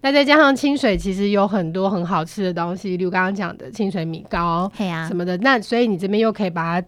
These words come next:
Speaker 1: 变成是一个半日游的行程。
Speaker 2: 而且还可以吃得饱饱的，
Speaker 1: 对。
Speaker 2: 睡饱。
Speaker 1: 对，它清水米糕很多家，
Speaker 2: 吃饱。
Speaker 1: 那有很多家都要排队，所以，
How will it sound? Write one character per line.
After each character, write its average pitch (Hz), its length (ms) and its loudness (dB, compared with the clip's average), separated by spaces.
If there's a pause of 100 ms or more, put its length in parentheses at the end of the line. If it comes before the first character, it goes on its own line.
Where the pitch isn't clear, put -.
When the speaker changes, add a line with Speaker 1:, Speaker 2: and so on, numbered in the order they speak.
(100)
Speaker 1:
变 190 220 -2
成 170 180 -6
是 180 120 -6
一 196 40 -2
个 185 80 -2 (160)
半 185 240 -2
日 180 140 -4
游 160 140 -6
的 117 120 -12
行 214 260 -12
程。 - 180 -16 (260)
Speaker 2:
而 220 120 -2
且 208 160 -6
还 175 120 -2
可 190 140 -4
以 151 60 -2
吃 - 220 -6
得 160 120 -8
饱 131 180 -6
饱 - 260 -10
的， - 240 -14
Speaker 1:
对。 190 280 2
Speaker 2:
睡 233 200 2
饱。 - 240 -2 (280)
Speaker 1:
对， 190 180 -4
它 285 160 6
清 392 240 4
水 339 80 10
米 254 180 4
糕 233 380 6 (300)
很 - 300 -2
多 214 200 4
家， 190 440 4
Speaker 2:
吃 208 40 -6
饱。 220 60 -6
Speaker 1:
那 240 100 2
有 214 100 4
很 170 220 -4
多 185 140 -2
家 190 180 2
都 190 80 -2
要 185 100 4
排 175 260 -4
队， 165 360 -8
所 - 200 -6
以， 190 460 -2